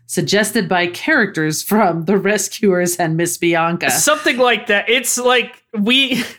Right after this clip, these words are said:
Speaker 2: <laughs> just barely legally obligated to The Rescuers.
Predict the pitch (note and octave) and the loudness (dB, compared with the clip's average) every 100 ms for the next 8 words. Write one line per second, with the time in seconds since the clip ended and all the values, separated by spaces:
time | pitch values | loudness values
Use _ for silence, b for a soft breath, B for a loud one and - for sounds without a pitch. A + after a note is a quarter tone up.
0 | _ _ _ _ F3+ E3 B3+ E4+ F#4+ - | _ _ _ _ -8 -2 2 2 2 -4
1 | - E3 E3 C4+ F4+ D#4+ A#3 F#3 D#3 C#3 | -6 -6 0 2 2 0 0 -2 -2 -6
2 | D#3 C#4 E4+ D#4 D4+ D4+ C#4 C#4 B3 A3 | -4 -2 0 0 0 0 2 2 2 0
3 | G3 F#3 F3 D#3 - G#3 G#3 G#3+ C4+ F#4+ | 0 0 0 -4 -4 -4 0 0 2 0
4 | A3 A3 E3+ D3 - G3+ - | -2 -2 -4 -6 -8 -6 -8